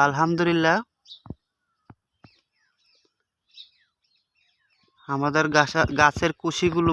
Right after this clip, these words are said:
বড় হয়ে যাচ্ছে। তো এই যে দেখতে পারতেছেন, আমরা সারিবদ্ধভাবে লাগাইছি। তো আপনারা দোয়া করবেন যাতে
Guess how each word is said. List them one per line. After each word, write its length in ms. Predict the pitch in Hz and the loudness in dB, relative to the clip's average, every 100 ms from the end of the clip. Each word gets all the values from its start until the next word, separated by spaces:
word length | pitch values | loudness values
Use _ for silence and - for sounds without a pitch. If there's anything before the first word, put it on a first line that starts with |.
| 156 | 2
বড় 140 | 165 151 | 2 4
হয়ে 160 | 151 160 | 4 2
যাচ্ছে। 300 | 147 - 151 185 - _ _ _ _ _ _ _ _ _ _ _ _ _ - _ _ _ _ - - - | -2 -2 -4 -4 -8 _ _ _ _ _ _ _ _ _ _ _ _ _ -20 _ _ _ _ -20 -20 -6
তো 60 | 147 | -4
এই 60 | 143 | 0
যে 60 | 143 | 0
দেখতে 180 | 143 - 151 | -2 -4 -4
পারতেছেন, 440 | 151 156 - 151 190 _ _ _ _ _ _ - 131 | -2 -2 -4 -4 -6 _ _ _ _ _ _ -2 -2
আমরা 280 | 123 127 139 139 - | 0 4 6 4 4
সারিবদ্ধভাবে 680 | 151 156 160 160 143 139 143 147 | 2 2 4 2 4 2 4 4
লাগাইছি। 380 | 143 143 - 165 220 _ _ _ _ - - _ _ _ _ _ _ _ _ _ _ _ _ _ _ - | 4 2 0 -4 -6 _ _ _ _ -20 -20 _ _ _ _ _ _ _ _ _ _ _ _ _ _ -4
তো 60 | 131 131 | -2 -2
আপনারা 280 | - 135 135 | -2 -2 2
দোয়া 180 | 147 143 131 | 6 6 6
করবেন 300 | 139 143 151 160 - - - _ - _ _ _ _ _ _ _ _ _ | 2 4 2 -2 -16 -20 -20 _ -20 _ _ _ _ _ _ _ _ _
যাতে 240 | 123 123 | -8 -6